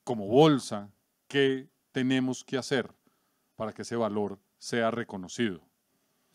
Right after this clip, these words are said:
Y es un valor no en beneficio de las empresas, sino de todos. El reconocimiento del valor de las empresas es una señal para los demás inversionistas, para los demás, eh, proyectos productivos, es una señal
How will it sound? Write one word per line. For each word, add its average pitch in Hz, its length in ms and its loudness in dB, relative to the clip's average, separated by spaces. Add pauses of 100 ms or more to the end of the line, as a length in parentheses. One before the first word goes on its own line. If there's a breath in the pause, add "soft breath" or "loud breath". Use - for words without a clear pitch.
(160)
Y 123 80 -2
es 113 100 -2
un 143 100 -2
valor 160 320 4
no 175 360 10
en 170 120 0
beneficio 156 540 0
de 165 60 -2
las 127 120 -2
empresas, 120 340 -4
sino 107 160 -2
de 110 60 -4
todos. 127 540 4 (320)
El 127 140 -4
reconocimiento 131 920 -2
del 165 120 0
valor 117 260 2
de 143 80 0
las 143 160 -2
empresas 135 580 -2 (340 soft breath)
es 113 120 -10
una 135 160 2
señal 120 400 2
para 131 160 2
los 110 160 -2
demás 104 260 -4
inversionistas, 117 800 -6
para 123 280 2
los 117 300 -2
demás, 110 400 -4
eh, 120 460 0 (480 soft breath)
proyectos 143 560 2
productivos, 131 800 4
es - 140 -14
una 110 140 -10
señal 101 380 -6